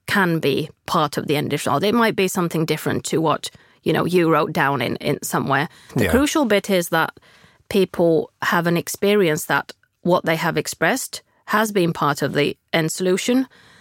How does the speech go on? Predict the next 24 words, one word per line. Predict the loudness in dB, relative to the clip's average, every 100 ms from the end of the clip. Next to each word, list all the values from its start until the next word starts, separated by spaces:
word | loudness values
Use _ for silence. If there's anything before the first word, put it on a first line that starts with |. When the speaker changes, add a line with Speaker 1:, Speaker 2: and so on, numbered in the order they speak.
| -20 -6 0
Speaker 1:
and | 2 2
that | 2
they | 2
have | 2
an | 2
understanding | 2 2 0 0 0 2 0
at | 0
why, | 2 2 2 0 -2 -6 _ _ _ _ -2
uh, | 2 2 0 -4 _ _ -2
a |
given | 0 2 0
solution | 0 0 0 -2 -2 -4 -4
came | 0 2
out | 0 -2 -2
of, | -4 -4
of | -4 -2
a, | -2 -4 -6 -4
in | -4 -4
some, | -6 -4 -4 -8 -16 -8
some | -6 -2
process, | -2 -4 -6 -4
what, | -6 -4
what | -4 -4
was | -6 -8